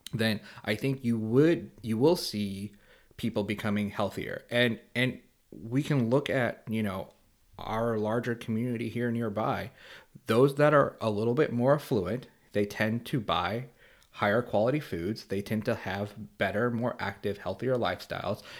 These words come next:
and they're much more food conscious. And for many Americans, they are not afforded that same,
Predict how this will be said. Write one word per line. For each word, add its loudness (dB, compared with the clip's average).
and -4
they're 2
much -4
more -2
food -4
conscious. -2
And 4
for 0
many 4
Americans, -2
they 2
are -2
not 4
afforded 2
that 2
same, 0